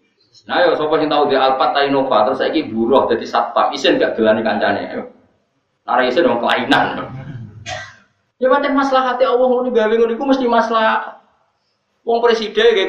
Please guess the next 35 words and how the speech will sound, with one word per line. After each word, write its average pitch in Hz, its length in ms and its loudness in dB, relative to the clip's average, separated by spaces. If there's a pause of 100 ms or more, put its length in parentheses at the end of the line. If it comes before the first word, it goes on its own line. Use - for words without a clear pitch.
keputusan 196 480 0
wis - 80 -8
dipikir 185 400 0
meneh 226 240 0
pangeran, 185 400 0
gawe 151 160 4
sunah 185 240 0
ngono - 240 0
iku 240 160 4
mesti 202 240 -2
wis 202 80 -2
maslahat. 175 720 0 (400)
Ya - 80 -4
kok - 320 -2
protes? - 480 0 (1040)
Lah - 80 0
soal 233 400 2
wong 233 80 2
gremeng 208 320 0
ngono 226 160 2
ya 156 80 0
keben, 110 480 0
anggap 113 240 -2
bae 139 320 4 (480)
apa 117 280 -2 (120)
ya, 110 160 -2
emosi 131 320 0
nek 208 160 2
gak 196 80 0
diomongno 120 480 2
kan 147 80 -2
mari 135 240 4
dadi 117 160 -2
udun 110 480 -2
ngono. 107 80 -4